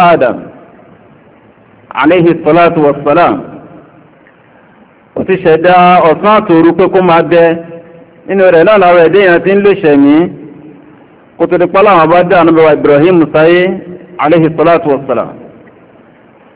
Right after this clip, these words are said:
Ọ̀sán àtòru ti ń bẹ kọ́lọ́run tó dá Ànábì wa Ìsá sáyé tí àwọn èèyàn kan ń pè ní Jesus, gẹ́gẹ́ bí wọ́n ṣe ń pè é láwọn tí wọ́n ń pè bẹ́ẹ̀ lónìí. Ọ̀sán àtòru ti ń bẹ kó náà tó dá yóò di,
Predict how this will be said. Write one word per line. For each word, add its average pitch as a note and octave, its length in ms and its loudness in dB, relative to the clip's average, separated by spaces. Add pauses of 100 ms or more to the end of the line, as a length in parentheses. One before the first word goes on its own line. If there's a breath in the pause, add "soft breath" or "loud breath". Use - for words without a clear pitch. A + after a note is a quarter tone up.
(360)
Ọ̀sán C#3 280 -2
àtòru G3 340 2
ti G3+ 140 -2
ń G3 80 0
bẹ F#3 140 0
kọ́lọ́run F#3 400 0
tó G3 140 0
dá G3 180 0
Ànábì E3+ 300 2
wa D#3+ 200 4 (100)
Ìsá F3+ 360 0
sáyé F#3+ 300 2 (160)
tí F#3+ 180 -10
àwọn D#3+ 220 2
èèyàn C#3+ 200 0
kan F3+ 120 -2
ń F#3 60 -4
pè D#3+ 140 -2
ní C#3+ 120 2
Jesus, F3 500 0 (920)
gẹ́gẹ́ E3 240 0
bí E3 120 0
wọ́n F3 180 2
ṣe F3 200 -2
ń G#3 100 0
pè C#3 180 -4
é C#3 120 0 (220)
láwọn D#3 260 0
tí D#3+ 100 -8
wọ́n E3+ 160 2
ń D3 80 -4
pè C#3 120 -2
bẹ́ẹ̀ D3 220 2
lónìí. C#3+ 380 2 (1300 soft breath)
Ọ̀sán D#3+ 260 -2
àtòru F#3 320 2
ti G3 160 0
ń F#3+ 80 2
bẹ F#3 220 2 (300)
kó F#3+ 160 0
náà F#3 200 2
tó E3 140 0
dá D#3+ 220 0
yóò E3+ 180 2
di, D3 200 -2